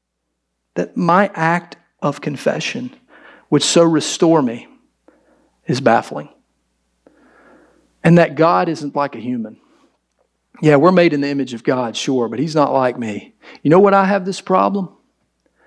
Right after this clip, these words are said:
I can forgive you, but I have a real hard time letting it go. I'll say, "Okay, you know,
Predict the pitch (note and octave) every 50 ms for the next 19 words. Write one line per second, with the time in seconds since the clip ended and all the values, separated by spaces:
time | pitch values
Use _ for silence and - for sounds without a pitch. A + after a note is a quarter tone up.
0 | _ - - - _ - - G3 A3 - F#3 C#3+ - C3 A#2+ A#2+ B2 C3 B2+ A#2
1 | A2 A2+ - - C#3 _ _ _ _ _ _ _ _ _ _ _ _ _ _ _
2 | _ _ _ _ _ _ - E3 G3 G3 G3 F#3 D3 B2+ A#2+ A#2+ - C3 C#3 D3+
3 | D3 C3+ - - D3+ C#3 B2+ B2+ - - C3 A#2+ A2+ A2+ A2+ A#2+ B2 A#2+ - B2
4 | - - - - B2 - - - - _ _ _ _ _ _ _ _ _ _ -
5 | - - _ - _ _ _ _ _ _ - _ _ _ - - D#3+ D#3 - -
6 | E3 D3+ D#3 F3 F3 E3+ - E3+ E3 E3 E3+ E3+ - - E3 D#3 D#3+ E3+ E3+